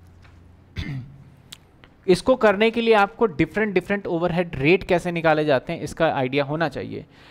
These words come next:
लास्ट क्लास सबसे याद करो ओवरहेड की, उसके अंदर मैंने करवाया है। अगर जिन बच्चों ने नहीं देखा तो आपका पन्द्रह से बीस मिनट, पन्द्रह से बीस मिनट का वीडियो है,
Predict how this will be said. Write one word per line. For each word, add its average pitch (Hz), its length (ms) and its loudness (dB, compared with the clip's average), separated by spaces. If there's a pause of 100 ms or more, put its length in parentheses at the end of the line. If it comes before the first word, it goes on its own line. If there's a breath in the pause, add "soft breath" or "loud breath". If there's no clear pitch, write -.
(180 soft breath)
लास्ट 160 520 6
क्लास 170 300 4
सबसे - 400 -2
याद 151 320 4
करो 165 200 -6
ओवरहेड 131 520 -4
की, 82 200 -12 (440 soft breath)
उसके 151 340 0
अंदर 175 260 2
मैंने 170 220 -2
करवाया 156 440 2
है। 110 120 0
अगर 143 240 0
जिन 170 200 -6
बच्चों 170 260 -6
ने 160 100 -4
नहीं 160 280 -6
देखा 180 340 0
तो 175 160 -6
आपका 151 480 0
पन्द्रह 165 420 0
से 165 120 -4
बीस 151 260 -6
मिनट, 156 240 -8
पन्द्रह 160 360 0
से 165 80 -2
बीस 156 220 -6
मिनट 151 200 -6
का 151 100 -4
वीडियो 135 280 -6
है, 147 60 -8